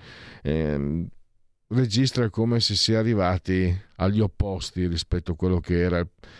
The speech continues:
l'essere liberal negli anni, eh, sessanta. Eh, è stato recensito questo saggio da Corrado Ocone, che conosciamo tutti, saggista, e lo leggiamo anche oggi,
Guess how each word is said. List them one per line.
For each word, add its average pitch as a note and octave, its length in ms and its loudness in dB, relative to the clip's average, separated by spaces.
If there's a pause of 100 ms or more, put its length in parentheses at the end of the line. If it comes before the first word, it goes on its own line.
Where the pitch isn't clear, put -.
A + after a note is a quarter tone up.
(220)
l'essere F#2+ 500 0
liberal F#2+ 840 0 (100)
negli F#2 260 0
anni, F2 400 0
eh, D#2 340 -2
sessanta. C2+ 880 -2 (560)
Eh, D#2 540 0
è D#2 80 0
stato A2 280 -2
recensito A#2+ 540 0
questo F#2+ 220 -2
saggio F#2+ 460 2
da E2+ 340 0
Corrado G#2 520 0
Ocone, C#3 640 2 (140)
che B1+ 240 -12
conosciamo C#2+ 480 -2
tutti, G2 560 2
saggista, F2 840 0 (260)
e B1 600 -2
lo C#2+ 340 0
leggiamo F#2 520 0
anche F#2+ 260 0
oggi, G2 440 0